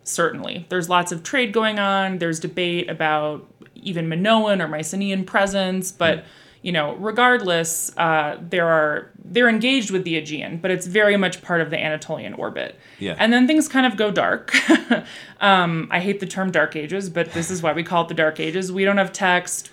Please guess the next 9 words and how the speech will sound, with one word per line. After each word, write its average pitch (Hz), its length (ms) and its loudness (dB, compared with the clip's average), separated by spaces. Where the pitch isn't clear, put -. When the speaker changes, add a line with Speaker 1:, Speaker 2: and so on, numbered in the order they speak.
Speaker 2:
Yeah. - 80 -2
Speaker 1:
Archaeological 185 580 0
preservation 180 560 -4
isn't 170 260 -6
great, 170 340 0
especially 175 480 -4
in 170 100 -2
Ionia. 165 640 -4
Um, 160 720 0